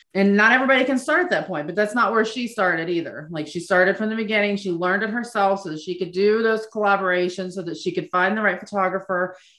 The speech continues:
and all of that. But one of the things that I wanna ask you is, how do you keep that balance of,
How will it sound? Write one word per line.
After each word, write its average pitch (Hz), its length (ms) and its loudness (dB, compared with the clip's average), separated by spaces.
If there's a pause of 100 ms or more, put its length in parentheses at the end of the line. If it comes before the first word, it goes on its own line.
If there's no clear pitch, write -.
(140)
and 185 100 -2
all 185 160 4
of 175 120 2
that. 156 280 2 (540)
But 240 360 4
one 233 140 2
of 277 80 4
the 311 120 2
things 233 420 0
that 196 260 4
I 202 80 2
wanna 196 240 0
ask 339 400 -2
you 190 220 -2
is, 190 120 -8
how 240 240 -4
do 302 160 -4
you 254 160 -4
keep 262 260 -6
that 185 220 -2
balance 202 640 0
of, 180 560 0